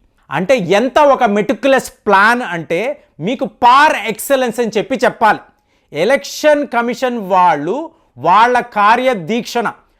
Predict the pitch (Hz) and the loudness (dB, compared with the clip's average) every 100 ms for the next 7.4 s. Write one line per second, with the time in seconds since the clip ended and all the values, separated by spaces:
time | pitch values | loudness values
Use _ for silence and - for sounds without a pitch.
0 | _ _ - 147 160 175 170 147 269 277 | _ _ -4 2 4 4 2 -2 -2 0
1 | 277 - 247 247 240 185 185 226 254 240 | -2 0 0 0 -2 -2 0 2 2 0
2 | 208 262 _ _ - 160 240 - 277 262 | -4 -10 _ _ -4 -2 -2 -2 -4 -4
3 | 254 202 220 247 294 269 247 247 196 190 | -4 -2 -2 2 0 0 -4 -4 -4 0
4 | 220 226 202 208 269 _ - 165 165 214 | 2 2 0 -8 -10 _ -10 -4 0 2
5 | 240 233 190 185 240 233 233 202 196 190 | 2 0 -4 -2 -4 -4 -6 -6 -6 -2
6 | 196 175 160 151 196 196 156 156 190 185 | -2 -2 -6 -4 -2 -2 -6 -4 -2 -2
7 | 170 151 120 | -2 -8 -10